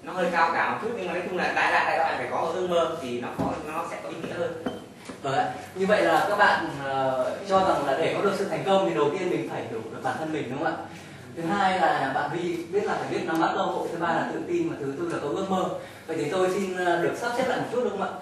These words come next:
Speaker 2: Đầu tiên là theo, theo tôi thì các bạn phải hiểu được bản thân mình là người như thế nào, mình đam mê cái gì, mình có năng lực sở trường về vấn đề gì thì là cái điều đầu tiên. Thứ hai, khi mình đã được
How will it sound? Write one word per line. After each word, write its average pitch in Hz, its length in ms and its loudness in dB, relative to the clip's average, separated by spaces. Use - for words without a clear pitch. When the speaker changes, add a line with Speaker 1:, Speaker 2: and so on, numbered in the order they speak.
Speaker 2:
Đầu 156 160 2
tiên 185 220 4
là 135 420 0
theo, 190 240 4
theo 196 140 2
tôi 185 200 2
thì - 80 -8
các 170 100 0
bạn 175 160 2
phải - 140 -8
hiểu 123 100 -4
được 123 120 -6
bản 131 200 -4
thân 147 100 -8
mình 123 260 -8
là 123 120 -6
người 123 240 -4
như 135 120 -4
thế 156 60 -2
nào, 165 180 0
mình 165 120 2
đam 196 200 6
mê 202 140 6
cái 190 140 6
gì, 175 220 0
mình 165 220 2
có - 260 6
năng 220 160 6
lực 185 140 4
sở - 240 2
trường 160 200 2
về 147 100 0
vấn 143 140 0
đề - 140 0
gì 160 220 -4
thì 156 80 -2
là 131 140 0
cái - 120 -2
điều 170 160 -2
đầu - 180 -2
tiên. 156 100 -6
Thứ 190 60 -4
hai, 220 300 4
khi 247 160 4
mình 180 240 2
đã 214 220 4
được - 140 2